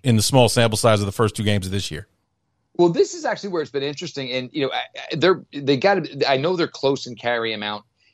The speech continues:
Speaker 2: and this is, and they're really, really smart, 'cause once they put this investment in Nick Chubb,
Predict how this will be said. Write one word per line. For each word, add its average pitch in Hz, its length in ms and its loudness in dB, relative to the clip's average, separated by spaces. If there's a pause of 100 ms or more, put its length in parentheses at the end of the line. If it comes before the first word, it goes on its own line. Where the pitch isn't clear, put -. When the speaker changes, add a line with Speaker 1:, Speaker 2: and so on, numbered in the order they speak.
(140)
Speaker 2:
and 135 200 -2
this 180 160 0
is, 156 320 -8 (220)
and 127 160 -4
they're 127 60 -4
really, 135 240 0
really 117 160 0
smart, 104 360 -6
'cause 104 140 -8
once 160 220 0
they 165 100 2
put 143 200 0
this 113 180 -6
investment 107 500 0
in 101 240 -6
Nick 98 140 -4
Chubb, 104 420 0